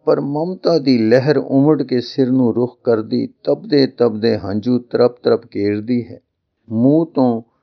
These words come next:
ਡੁਸਕਾਰਿਆਂ ਦੀ ਆਵਾਜ਼ ਪੈਦਾ ਹੁੰਦੀ ਹੈ। ਗਲਾ ਰੁਕਦਾ ਹੈ ਕਿ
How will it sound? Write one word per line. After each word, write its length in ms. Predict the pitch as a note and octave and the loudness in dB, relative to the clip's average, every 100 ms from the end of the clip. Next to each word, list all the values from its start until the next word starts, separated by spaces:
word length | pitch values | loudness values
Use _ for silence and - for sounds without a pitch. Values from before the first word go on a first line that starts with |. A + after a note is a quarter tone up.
| _ _ A2 | _ _ -6
ਡੁਸਕਾਰਿਆਂ 920 | F#2+ A2+ - G#2 G2 G#2+ C3 C3+ C3+ | -4 -4 -4 0 2 2 4 2 2
ਦੀ 240 | A#2+ A2+ A2 | 0 -2 -2
ਆਵਾਜ਼ 440 | G2+ G2+ B2+ C3 | 0 0 0 -4
ਪੈਦਾ 380 | B2+ B2 A#2 A#2 | -2 -2 -2 -4
ਹੁੰਦੀ 480 | A2 A2+ A2 A2 G#2+ | -4 -4 -4 -8 -10
ਹੈ। 60 | - _ _ _ _ _ _ G#2 F#2 | -18 _ _ _ _ _ _ -8 2
ਗਲਾ 320 | C3+ D3 D3+ B2 | 4 6 6 4
ਰੁਕਦਾ 520 | A#2 A#2+ A#2+ C#3+ C3 | 2 -4 0 0 2
ਹੈ 160 | A2+ | -2
ਕਿ 180 | A2+ A#2+ | -4 -6